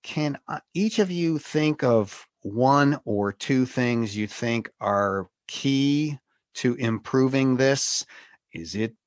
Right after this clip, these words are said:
beyond improvement? Is there something you would say, uh, that we just must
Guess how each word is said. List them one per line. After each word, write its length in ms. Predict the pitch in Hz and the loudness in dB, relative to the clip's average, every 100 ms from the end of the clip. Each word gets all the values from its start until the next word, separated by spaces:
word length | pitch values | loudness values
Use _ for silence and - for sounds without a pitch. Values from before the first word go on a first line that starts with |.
| 113 | -8
beyond 540 | 113 131 151 196 247 208 | 0 4 6 6 6 6
improvement? 880 | 147 117 143 127 104 104 92 80 - | 4 4 4 4 4 -2 -4 -8 -10
Is 160 | 113 | -4
there 160 | 120 110 | 0 0
something 720 | - - - 175 175 156 135 | -2 0 2 2 2 0 2
you 160 | 135 139 | 2 2
would 200 | 135 120 | 2 2
say, 600 | - 135 127 123 123 - - - - | 2 4 6 4 2 -4 -20 -20 -12
uh, 300 | 110 117 113 | -6 -2 -2
that 180 | 117 117 | -6 -8
we 200 | 117 104 - | -8 -8 -2
just 360 | 139 139 - 113 - | 0 2 -2 -14 -14
must 760 | 101 101 113 135 156 - - | -10 -4 2 4 4 0 -10